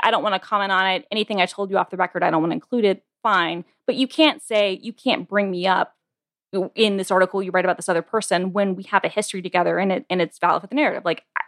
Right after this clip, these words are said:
you as, like, the subject of a different story, even as a subject of the current story, you have no right to tell the journalist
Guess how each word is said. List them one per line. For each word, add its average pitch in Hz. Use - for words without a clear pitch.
you 247
as, 220
like, 214
the -
subject 202
of 175
a -
different 196
story, -
even 311
as 277
a 247
subject 240
of 247
the -
current 320
story, 180
you 190
have -
no 190
right 165
to -
tell 156
the -
journalist 160